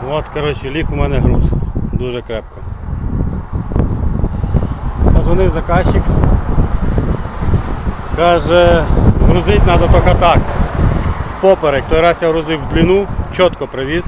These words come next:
ну, скажімо так, на Харків, ніде нічого.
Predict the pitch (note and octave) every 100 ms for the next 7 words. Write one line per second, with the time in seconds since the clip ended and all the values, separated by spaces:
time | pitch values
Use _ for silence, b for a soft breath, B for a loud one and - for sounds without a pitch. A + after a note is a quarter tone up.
0 | - - C#3 B2+ A2+ A2 - - - -
1 | - - - - - - - - - -
2 | - - - - - - B2+ B2 C#3 B2
3 | A#2+ A#2+ C3 D#3 D3+ - C#3+